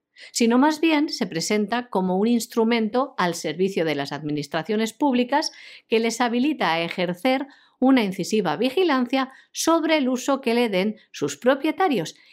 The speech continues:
y a adoptar en consecuencia medidas penalizadoras".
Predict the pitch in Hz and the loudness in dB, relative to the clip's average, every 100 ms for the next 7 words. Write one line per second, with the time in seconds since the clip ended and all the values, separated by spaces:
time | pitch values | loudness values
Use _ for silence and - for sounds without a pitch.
0 | _ - 233 214 208 196 - 254 170 165 | _ -2 2 2 0 -4 -2 -2 -2 -4
1 | 220 226 320 277 247 269 277 - 226 226 | -4 -4 -2 0 0 0 -2 -2 0 2
2 | 226 220 240 247 247 - _ 269 262 254 | 2 2 2 0 -2 -6 _ 0 2 2
3 | 240 233 220 220 156 113 85 - - - | 2 -2 0 2 2 -2 -8 -14 -16 -16